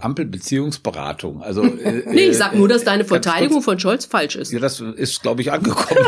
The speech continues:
Speaker 1: <laughs> dass du dich
Speaker 2: <laughs> Dann
Speaker 1: nicht
Speaker 2: bin
Speaker 1: für,
Speaker 2: ich beruhigt.
Speaker 1: dass du die nicht für überzeugend hältst. Aber es gab doch noch nicht mal Einigung zwischen Grünen und F D P. Also so tief war diese Krise, auch zwischen den beiden, dass sie sich noch nicht mal darüber einigen konnten,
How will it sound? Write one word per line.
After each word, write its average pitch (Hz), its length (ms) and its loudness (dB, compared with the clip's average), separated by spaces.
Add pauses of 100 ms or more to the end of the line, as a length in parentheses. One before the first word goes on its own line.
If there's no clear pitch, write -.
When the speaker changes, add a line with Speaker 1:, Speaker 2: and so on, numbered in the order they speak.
Speaker 1:
<laughs> - 100 2
dass - 160 0
du 427 100 4
dich 285 220 4
Speaker 2:
<laughs> - 60 0
Dann 269 140 4
Speaker 1:
nicht 440 100 4
Speaker 2:
bin 440 40 8
Speaker 1:
für, - 160 6
Speaker 2:
ich - 40 -8
beruhigt. 226 360 6
Speaker 1:
dass - 80 -2
du 131 100 0
die 123 160 4
nicht 127 220 2
für 151 80 2
überzeugend 110 580 0
hältst. 104 260 -4
Aber 113 280 -4 (360)
es - 120 -4
gab 120 240 0
doch 139 180 0
noch 113 280 0
nicht 165 200 2
mal 196 160 2 (120)
Einigung 123 640 0
zwischen 113 400 -2 (100)
Grünen 147 340 2
und 127 120 0
F 101 160 -8
D 123 100 -4
P. 117 240 -4
Also 95 220 -4
so 117 240 0
tief - 440 -6
war 95 120 -4
diese 87 240 -8
Krise, 90 580 -4
auch - 100 -14
zwischen 104 360 -4
den 87 180 -4
beiden, 98 300 -4
dass 78 160 -10
sie 104 80 -8
sich 95 220 -6
noch 98 100 0
nicht 131 320 -2
mal 185 120 -2
darüber 110 340 -2
einigen 120 420 -2
konnten, 113 320 -4